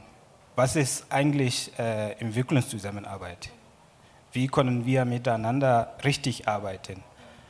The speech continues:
Was bedeutet, äh, Entwicklungszusammenarbeit in Global Süd und was be-, bedeutet Global, äh, äh, Entwicklungszusammenarbeit in, in der Global, äh, äh, Nord?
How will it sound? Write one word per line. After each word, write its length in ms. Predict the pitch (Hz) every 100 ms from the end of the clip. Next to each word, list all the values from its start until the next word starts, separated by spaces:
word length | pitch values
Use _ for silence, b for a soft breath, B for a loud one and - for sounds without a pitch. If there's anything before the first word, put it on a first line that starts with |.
| B
Was 220 | 113 127
bedeutet, 680 | 143 127 135 131 139 127 -
äh, 500 | 131 120 117 117 110 110 - - -
Entwicklungszusammenarbeit 1400 | 117 110 123 143 127 127 123 117 131 123 - 123 120 113
in 340 | 110 113 107 113 - - -
Global 340 | 113 117 123
Süd 320 | 110 135 196
und 160 | 147 127
was 160 | 123
be-, 180 | - 120 -
bedeutet 440 | 127 123 120 120
Global, 320 | - 117 120 117 - -
äh, 360 | 110 107 101
äh, 40 | 98 - - - - - _ _ - - 113 117 104
Entwicklungszusammenarbeit 1040 | 113 117 127 135 123 117 123 123 120 117 110
in, 260 | 113 110 -
in 120 | 117
der 80 | 110
Global, 800 | 107 110 110 107 107 104 101 98 - b b b b b _ -
äh, 260 | 101 101
äh, 40 | 101
Nord? 320 | 104 98